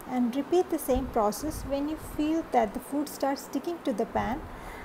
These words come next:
and the pan needs reseasoning. Now we'll see how to season a stainless steel pan. This is a triply stainless steel kadai from Vinod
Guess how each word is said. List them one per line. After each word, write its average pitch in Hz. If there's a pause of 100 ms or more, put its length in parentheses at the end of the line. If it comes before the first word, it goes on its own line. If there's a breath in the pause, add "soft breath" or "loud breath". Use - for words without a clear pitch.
(100)
and 254
the 233
pan 247
needs 277
reseasoning. 226 (1800 loud breath)
Now 285
we'll 320
see 311
how 254
to 320
season 262
a 240
stainless 214
steel 214
pan. 202 (1200 loud breath)
This 311
is -
a 269
triply 254
stainless 247
steel 285
kadai 220
from 240
Vinod 214